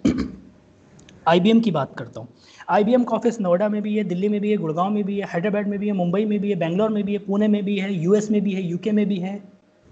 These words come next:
ठीक है, और हर countries में है, जर्मन में भी है, ठीक है। अब एक कंपनी की अगर मैं बात करता हूं, सपोज आईबीएम, इसके thousands of एसडी कंसल्टेंट, जिसमें से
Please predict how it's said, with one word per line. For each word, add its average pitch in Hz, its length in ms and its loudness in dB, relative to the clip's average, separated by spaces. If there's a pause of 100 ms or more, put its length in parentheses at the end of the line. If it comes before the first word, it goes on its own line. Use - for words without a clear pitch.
(120)
ठीक 262 160 0
है, 135 240 -2 (320)
और 170 280 2
हर 262 140 2
countries 180 440 0
में 120 100 -10
है, 117 140 -16 (640)
जर्मन 190 320 0
में 196 160 -4
भी 180 100 -8
है, 180 220 -12 (600)
ठीक 254 180 -10
है। 131 140 -14 (420)
अब 208 200 -10
एक 233 160 -4
कंपनी 214 300 0
की - 60 -6
अगर 220 100 -2
मैं 202 160 -4
बात 170 220 -6
करता 165 200 -8
हूं, - 20 -8
सपोज 165 500 -10 (1300)
आईबीएम, 127 340 -4 (1700)
इसके - 240 -4
thousands - 720 0
of 233 280 2
एसडी 196 260 4
कंसल्टेंट, 160 680 0 (380)
जिसमें 233 280 4
से 135 240 -4